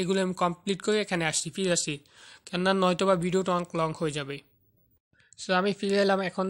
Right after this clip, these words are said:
দেখো এখানে আমার স্পিন লিমিট ছিল নয়টি, আমি কিন্তু ইলেভেন কমপ্লিট করে ফেলছি। এখন এখানে উনিশ বিশ হতে পারে। just এখন আমি প্লে স্পিনে ক্লিক করব। So প্লে স্পিনে ক্লিক করার পর এখানে নতুন একটি অপশন এনেবল হবে যে কালেক্ট বোনাস। এখানে লেখা হচ্ছে আপনি একটি বোনাস পেয়েছেন, আহ,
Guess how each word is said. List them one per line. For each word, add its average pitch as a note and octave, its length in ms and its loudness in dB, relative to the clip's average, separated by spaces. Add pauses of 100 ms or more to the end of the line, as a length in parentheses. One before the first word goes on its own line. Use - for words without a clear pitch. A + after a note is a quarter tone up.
দেখো F#3 180 2 (140)
এখানে F#3+ 300 -2
আমার F#3 160 2 (840)
স্পিন F#3+ 340 -4
লিমিট G3+ 260 0
ছিল G#3 120 -2 (140)
নয়টি, F3 300 0
আমি F#3 160 -4
কিন্তু E3+ 140 -8 (100)
ইলেভেন F3+ 260 -4 (100)
কমপ্লিট D#3+ 300 -4
করে D3+ 160 -6
ফেলছি। D3+ 200 -8 (160)
এখন F#3 120 -2 (100)
এখানে G3+ 220 -2 (200)
উনিশ F#3 280 -2
বিশ F3 140 -4
হতে D#3 180 -6
পারে। D3+ 200 -8
just F3+ 220 -4
এখন F#3+ 200 -6
আমি G3+ 100 -4 (120)
প্লে F3 100 -4 (100)
স্পিনে F#3+ 280 -4
ক্লিক E3 200 -6
করব। C#3+ 160 -8 (640)
So - 140 -10
প্লে F#3 100 0 (120)
স্পিনে A3 280 0
ক্লিক G3+ 200 -2
করার F#3+ 180 0
পর G3 80 -4 (100)
এখানে G3 180 -6 (100)
নতুন F3 240 -2
একটি F#3 200 -6
অপশন - 260 -6
এনেবল F3+ 300 -2
হবে F#3 220 -2
যে E3 60 -4 (120)
কালেক্ট F#3 340 0 (100)
বোনাস। C#3 280 -8 (520)
এখানে G3 180 -2 (100)
লেখা F#3 160 0
হচ্ছে G3 240 0
আপনি G3 220 -4 (180)
একটি F3 220 -8
বোনাস E3 300 -4
পেয়েছেন, F#3+ 380 -4
আহ, - 760 -12